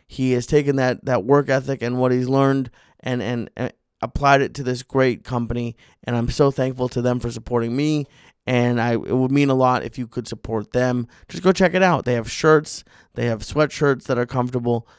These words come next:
They have a lot of great products, but trust me, uh, check out the underwear,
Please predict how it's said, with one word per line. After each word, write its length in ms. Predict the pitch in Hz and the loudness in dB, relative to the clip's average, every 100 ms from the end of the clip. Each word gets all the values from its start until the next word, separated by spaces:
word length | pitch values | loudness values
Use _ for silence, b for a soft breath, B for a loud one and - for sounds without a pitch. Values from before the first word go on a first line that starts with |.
| b b b | b b b
They 120 | - 135 | -6 -4
have 80 | |
a 40 | 143 | 0
lot 200 | 151 170 | 2 2
of 100 | 143 | 2
great 200 | 131 90 | 0 0
products, 460 | 120 120 113 - | 2 2 2 -4
but 240 | - 127 101 _ _ _ _ - | -10 -10 -10 _ _ _ _ -4
trust 260 | 127 120 | -2 -2
me, 160 | 117 - - | -6 -10 -16
uh, 60 | 50 - _ - | -20 -20 _ -12
check 220 | - 165 | -6 0
out 120 | 139 127 | 0 2
the 100 | 123 | 0
underwear, 420 | 120 120 117 | 2 2 2